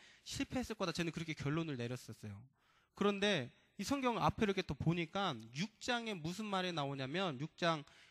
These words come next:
십이 절, 십삼 절에 제자들이 나가서 회개하라 전파하고 많은 귀신을 쫓아내며 많은 병자에게 기름을 발라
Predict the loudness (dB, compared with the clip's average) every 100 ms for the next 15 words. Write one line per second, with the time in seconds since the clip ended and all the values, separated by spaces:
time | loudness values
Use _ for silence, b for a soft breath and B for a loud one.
0 | B -4 2 4 4 4 0 -2 0 2
1 | 4 4 2 -8 B B -2 4 4 6
2 | 4 4 4 2 4 4 4 4 4 4
3 | 2 4 4 2 -2 2 2 2 0 0
4 | B B B 2 2 2 2 0 -2 0
5 | 0 -2 -2 -6 0 0 2 0 0 2
6 | 2 2 0 -2 0 0 0 -2 -2 0
7 | 2 2 2 0 0